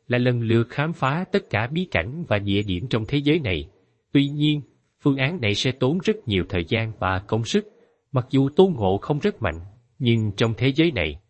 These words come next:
hắn không thể phát huy toàn lực. Để tránh bị ép buộc phi thăng,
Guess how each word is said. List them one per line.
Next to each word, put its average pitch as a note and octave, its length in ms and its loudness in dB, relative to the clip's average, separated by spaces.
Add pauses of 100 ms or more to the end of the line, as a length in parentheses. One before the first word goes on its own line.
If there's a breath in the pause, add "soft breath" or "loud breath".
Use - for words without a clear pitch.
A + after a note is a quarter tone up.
(120)
hắn F3+ 180 -2
không E3 200 0
thể B2+ 160 2
phát F#3+ 220 -2
huy C#3+ 260 2
toàn D#2+ 200 -2
lực. E2+ 200 -4 (300)
Để A2 220 2
tránh E3 260 0
bị A#2 160 2
ép F3+ 200 0
buộc G2+ 200 0
phi D#3 140 4
thăng, C3+ 300 -4